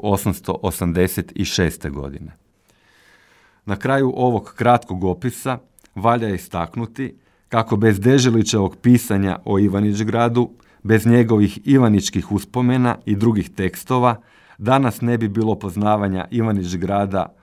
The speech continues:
u ovakvoj mjeri iz devetnaestog stoljeća. Mnoge stvari bi bile zaboravljene, a nama bi ostale samo naznake i sitni fragmenti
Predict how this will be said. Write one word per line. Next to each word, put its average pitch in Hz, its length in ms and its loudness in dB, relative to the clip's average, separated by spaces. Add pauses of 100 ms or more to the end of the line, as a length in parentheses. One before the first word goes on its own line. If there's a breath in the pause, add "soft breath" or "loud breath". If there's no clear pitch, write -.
(120 soft breath)
u 104 120 -4
ovakvoj 101 400 0
mjeri 92 500 0
iz 101 180 -2
devetnaestog 95 640 -2
stoljeća. 73 500 -6 (880 soft breath)
Mnoge 131 340 2
stvari 120 440 0
bi 104 120 0
bile 98 280 0
zaboravljene, 113 800 -2 (400 soft breath)
a 107 140 -2
nama 120 300 2
bi 107 200 0
ostale 110 480 -2
samo 113 380 0
naznake 110 720 0
i 117 80 -2
sitni 113 400 0
fragmenti 95 760 -2